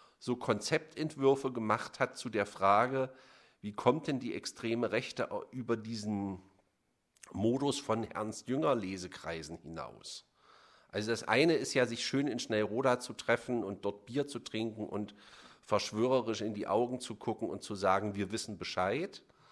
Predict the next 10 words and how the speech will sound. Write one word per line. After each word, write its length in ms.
Und 160
das 120
andere 400
ist 220
aber, 760
das 300
zu 100
übersetzen 800
in 180
den, 340